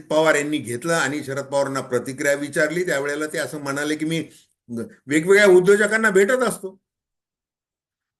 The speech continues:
त्या अमित शहा यांना देखील भेटतो, वेगवेगळे कामं असतात, मी भेटत असतो," असं, अशा शब्दामध्ये त्यांनी उत्तर दिलेलं आहे. आता बघा की या राजकारणाच्या गटारगंगेमध्ये कोण, कोणीही स्वच्छ नाही,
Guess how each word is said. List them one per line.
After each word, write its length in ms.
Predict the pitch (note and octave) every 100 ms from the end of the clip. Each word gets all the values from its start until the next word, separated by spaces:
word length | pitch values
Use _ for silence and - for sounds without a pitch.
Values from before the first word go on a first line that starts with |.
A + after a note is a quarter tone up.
| _
त्या 400 | B2+ C3 F#2 F2
अमित 240 | A#2+ D#3
शहा 240 | F3+ F3+ F#3
यांना 260 | F#3+ G3
देखील 300 | G3+ G3+ A#3
भेटतो, 320 | G3+ F3 E3+ D#3+
वेगवेगळे 480 | D3+ D#3+ F#3 F#3
कामं 300 | F#3+ G3 A3+
असतात, 260 | G#3+ E3 E3+
मी 180 | E3+ E3+
भेटत 360 | E3+ A3 G#3
असतो," 200 | F3 D#3
असं, 280 | D3+ D3 F3
अशा 320 | E3+ C3 C3 D3
शब्दामध्ये 580 | C#3+ C#3 D3 C#3 D3
त्यांनी 200 | C#3 B2+
उत्तर 380 | D#3+ D3 - E3+
दिलेलं 360 | C#3+ C3 G#2+ F2
आहे. 80 | - _ - -
आता 220 | C3+ F3+
बघा 240 | G3 G3+ G#3
की 200 | G#3 G#3
या 100 | F#3
राजकारणाच्या 720 | F3 E3+ G3 F#3 F3+ F3 F3
गटारगंगेमध्ये 1000 | E3 C#3 D#3+ D#3+ C#3+ C#3+ D3 D3 C#3 C#3+
कोण, 380 | B2+ B2+ B2+
कोणीही 520 | B2+ B2 B2+ B2 C#3 D3+
स्वच्छ 360 | - G#2+ -
नाही, 260 | G2+ E2+